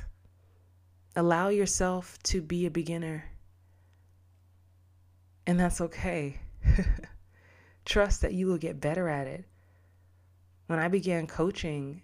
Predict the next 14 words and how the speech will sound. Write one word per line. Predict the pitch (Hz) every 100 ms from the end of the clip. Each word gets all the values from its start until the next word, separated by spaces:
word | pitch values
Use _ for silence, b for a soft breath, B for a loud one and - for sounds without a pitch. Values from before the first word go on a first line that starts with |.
| -
in | 151
twenty | 143 156 156
seventeen, | 151 143 143 143 160 165 156 143
when | 165 143
I |
began | 147 147 143
coaching | 143 147 135 -
actors, | - 156 - 143 - -
let | 123
me | 123 127
be | 143
clear, | - 127 131 156 - B B B B _ _ _ _ _ - - - _ _ -
I | 139
was, | 151 170 - -